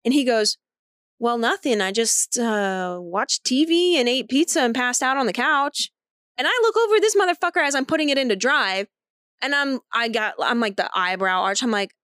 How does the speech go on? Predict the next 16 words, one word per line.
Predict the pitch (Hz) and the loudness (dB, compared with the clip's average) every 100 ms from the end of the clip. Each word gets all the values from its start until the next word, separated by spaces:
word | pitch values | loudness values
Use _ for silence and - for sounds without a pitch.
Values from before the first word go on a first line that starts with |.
| _ | _
"This | 208 - | -16 -8
motherfucker's | 330 - 185 196 | -8 -6 -6 -6
lying | - 160 370 220 | -4 -2 0 0
to | 180 | 0
me | 262 320 | 0 0
right | 180 | 0
now." | 165 208 | 0 0
It's | 254 | 0
like, | 254 208 _ _ - | -2 -4 _ _ -4
"Are | 226 | -2
you | 226 240 | 2 2
sure | 226 262 226 254 | 2 2 4 4
that's | 254 262 | 0 2
what | 302 285 | 0 2
you | 330 | 2
did?" | 311 339 349 | 4 2 2